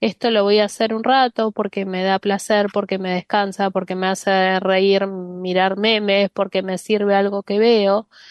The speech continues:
y con un tiempo acotado, pero es lo que vos decís, esa es la primer toma de conciencia, que esto es algo que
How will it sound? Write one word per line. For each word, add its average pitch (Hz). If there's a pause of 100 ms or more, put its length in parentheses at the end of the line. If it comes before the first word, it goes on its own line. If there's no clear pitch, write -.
(600)
y 254
con 277
un 277
tiempo 330
acotado, 220
pero 202
es 208
lo 254
que 208
vos 196
decís, 247
esa 262
es 277
la 233
primer 202
toma 208
de 196
conciencia, 180
que 196
esto 196
es -
algo 247 (840)
que 196